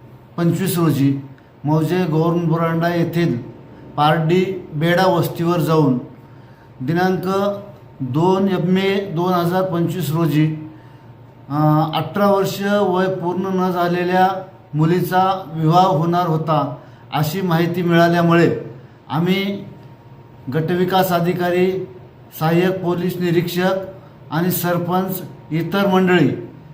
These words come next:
पारडी बेड्यावर जाऊन विवाहाच्या ठिकाणी मुलीच्या वडिलांना, आईला बोलावून घेऊन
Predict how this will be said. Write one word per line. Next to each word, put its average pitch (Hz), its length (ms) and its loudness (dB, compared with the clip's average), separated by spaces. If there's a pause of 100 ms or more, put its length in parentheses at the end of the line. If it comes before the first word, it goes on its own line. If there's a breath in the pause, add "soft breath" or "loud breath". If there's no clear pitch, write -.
(140)
पारडी 175 320 0
बेड्यावर 180 520 0
जाऊन 180 440 -2
विवाहाच्या 175 580 0
ठिकाणी 160 680 -2 (380 loud breath)
मुलीच्या 175 480 0
वडिलांना, 180 680 0 (600)
आईला 175 400 2
बोलावून 175 540 0
घेऊन 165 340 0